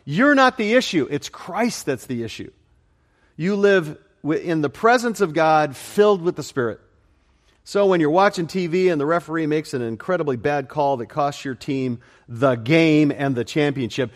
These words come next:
do you scream at the T V or do you drop to your knees in an attitude of prayer? Bad illustration. I got, I got that. So, uh, are you equally free to play with your kids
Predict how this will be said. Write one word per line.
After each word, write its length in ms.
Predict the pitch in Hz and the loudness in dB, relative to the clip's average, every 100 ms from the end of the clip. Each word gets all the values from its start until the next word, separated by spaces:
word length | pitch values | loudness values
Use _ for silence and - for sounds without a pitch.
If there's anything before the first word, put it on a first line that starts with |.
| - - | -18 -4
do 100 | 165 | 0
you 220 | 180 143 | 2 2
scream 760 | - - - 190 247 302 302 269 | 0 -8 -4 2 8 10 10 8
at 120 | 247 | 4
the 80 | 214 | 0
T 220 | 226 208 | 0 2
V 280 | 208 208 - - | 2 0 -4 -4
or 180 | 180 185 | 4 4
do 60 | 180 | 4
you 160 | 170 | 2
drop 460 | 123 98 117 107 - | 2 -6 -8 -8 -6
to 80 | 135 | -4
your 140 | 117 | -2
knees 220 | 117 107 | -4 -4
in 100 | 104 | -6
an 40 | 107 | -6
attitude 300 | 107 - 101 | -6 -8 -10
of 100 | - | -6
prayer? 360 | 131 - - _ _ _ _ _ _ _ _ - - - - - - 123 | -8 -8 -16 _ _ _ _ _ _ _ _ -20 -20 -20 -20 -20 -20 2
Bad 320 | 208 226 220 | 8 8 8
illustration. 580 | 190 160 165 123 - 135 | 6 2 0 -2 0 2
I 100 | 175 | 4
got, 220 | 170 147 | 6 6
I 60 | |
got 240 | 160 139 - | 6 4 2
that. 260 | 95 _ | -10 _
So, 400 | - 180 156 123 - - _ _ _ _ _ _ - - | 0 4 6 4 -2 -20 _ _ _ _ _ _ -20 -8
uh, 280 | 151 151 147 | 0 0 2
are 120 | 180 | 4
you 120 | 185 190 | 2 2
equally 460 | 262 262 247 233 | 0 2 4 4
free 300 | - 226 233 | 2 -2 2
to 100 | 180 | 2
play 340 | - 226 254 277 | 2 4 6 6
with 180 | 262 | 0
your 120 | 226 214 | 0 0
kids 400 | 226 220 175 | 4 4 2